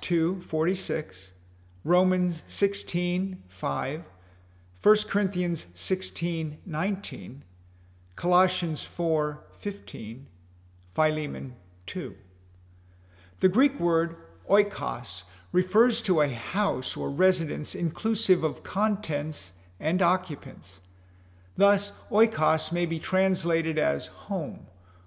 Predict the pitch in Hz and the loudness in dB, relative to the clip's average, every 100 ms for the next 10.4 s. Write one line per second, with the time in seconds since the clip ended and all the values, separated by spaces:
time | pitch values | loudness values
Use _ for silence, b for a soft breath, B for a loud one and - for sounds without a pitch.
0 | b - 170 151 - 190 185 - 135 123 | b -2 0 0 2 2 2 -2 -6 -6
1 | 135 - b b b b 147 147 - 165 | -8 -12 b b b b -6 -4 -4 -2
2 | 165 156 127 - - - - - - b | -2 -2 -4 -12 -18 -20 -20 -20 -20 b
3 | b b b b - 220 277 220 - 202 | b b b b 2 6 6 4 0 2
4 | 196 185 185 180 185 175 170 147 156 147 | 4 2 4 6 6 2 -2 0 -2 -2
5 | - 160 156 160 - - 180 170 - 165 | -2 4 6 6 0 -2 -2 0 -2 -4
6 | 156 - 139 - - 147 131 - 160 - | -4 -4 -4 -4 -2 -2 -4 -6 -8 -2
7 | 165 165 - B B B 175 226 190 160 | 0 0 -2 B B B 2 4 4 0
8 | 156 160 165 165 165 131 131 170 175 165 | 0 0 0 0 -2 -4 -2 -2 -2 -2
9 | 160 156 147 185 214 190 156 147 - 139 | -2 -2 2 2 4 2 -2 -4 -6 -4
10 | 131 139 139 | -4 -4 -8